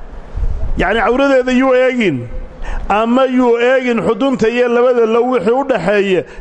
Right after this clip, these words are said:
yuu ka eegin mar hadduu markaa dee cid kale u guuriyey. Waxaanay markaa culimmadu ku ijmaaceen shayga waajibkaa salaadda dhexdeedu inuu yahay cawrada oo la asturo.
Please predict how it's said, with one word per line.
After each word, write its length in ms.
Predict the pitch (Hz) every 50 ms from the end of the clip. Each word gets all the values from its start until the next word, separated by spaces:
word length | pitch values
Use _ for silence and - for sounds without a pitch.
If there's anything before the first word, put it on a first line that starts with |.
| -
yuu 240 | 180 202 233 240 226
ka 160 | - - 247
eegin 380 | 262 254 247 240 233 240 226 220
mar 160 | 240 277 269 214
hadduu 280 | 208 226 196 233 247
markaa 580 | 240 247 247 226 156 170 190 180 160 147 131 117 - - - - - - - -
dee 240 | 156 190 202 208 196 -
cid 160 | 175 185 190 - -
kale 440 | - 202 202 202 196 190 180 165 135 123 - - - - - - - - - -
u 160 | 220 240 247
guuriyey. 720 | 180 165 180 196 185 180 185 180 170 170 175 170 156 143 127 123 - - - - - - - - - - -
Waxaanay 420 | - 240 269 226 247 247 247 240 233
markaa 480 | 233 262 269 262 208 247 240 226 214
culimmadu 400 | 202 233 233 240 254 254 254 247
ku 100 | 175 269 269
ijmaaceen 440 | 233 - 214 220 233 214 214 226 196
shayga 400 | - - 262 262 247 214 233 226
waajibkaa 760 | 226 240 254 269 262 - - 233 214 208 - 220 226 220
salaadda 460 | - - 220 233 247 262 247 226 247 233
dhexdeedu 720 | 240 277 240 208 247 262 262 254 233 214 185 180 156 131 - - - - - -
inuu 220 | 262 262 262 254
yahay 200 | 240 208 226 233
cawrada 380 | 202 208 233 240 254 262 254 254
oo 180 | 247 240 247 247
la 160 | 233 214 190
asturo. 440 | 175 - - 196 180 185 151 131